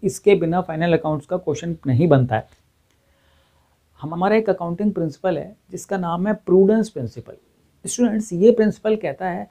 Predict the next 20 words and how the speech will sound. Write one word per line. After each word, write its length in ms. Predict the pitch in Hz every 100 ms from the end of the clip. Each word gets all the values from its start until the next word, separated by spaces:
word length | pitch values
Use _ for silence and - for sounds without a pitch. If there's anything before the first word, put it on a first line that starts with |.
| _ _ _ 226
कि 140 | 202
you 140 | 233 -
anticipate 640 | 190 185 214 220 202 220 220 165
all 360 | 160 220 247
your 240 | 208 202 120
expenses 640 | - - 156 160 - 208
or 180 | 214 180 170
losses। 500 | 143 131 135 104 - _ _ _ _ _ _ _ _ _ _ _
आप 200 | 202 233
एक 220 | 220 214 202
दफ़े 240 | 220 214
को, 240 | 208 220 240
आप 280 | 190 214
income 380 | 196 185 185 226
को 180 | 220 226
anticipate 540 | 208 196 208 - 202 196
मत 160 | 180 208 -
करो, 220 | 160 202
लेकिन 340 | 202 180 226
सारे 380 | 214 165 170